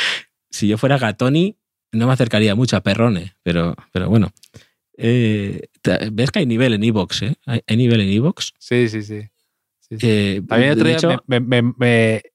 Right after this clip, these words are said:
Speaker 2: compartió, o sea, lo, lo leí y justo cuando estaba leyendo alguien lo comentó también, que me hizo mucha gracia la presentación de un centrocampista que a ti no te gusta mucho.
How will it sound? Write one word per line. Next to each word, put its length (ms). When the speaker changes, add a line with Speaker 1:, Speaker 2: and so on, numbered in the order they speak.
Speaker 2:
compartió, 1120
o 120
sea, 260
lo, 220
lo 200
leí 440
y 40
justo 300
cuando 160
estaba 280
leyendo 400
alguien 260
lo 120
comentó 340
también, 380
que 140
me 120
hizo 220
mucha 300
gracia 280
la 160
presentación 920
de 340
un 240
centrocampista 1500
que 100
a 80
ti 280
no 120
te 80
gusta 340
mucho. 480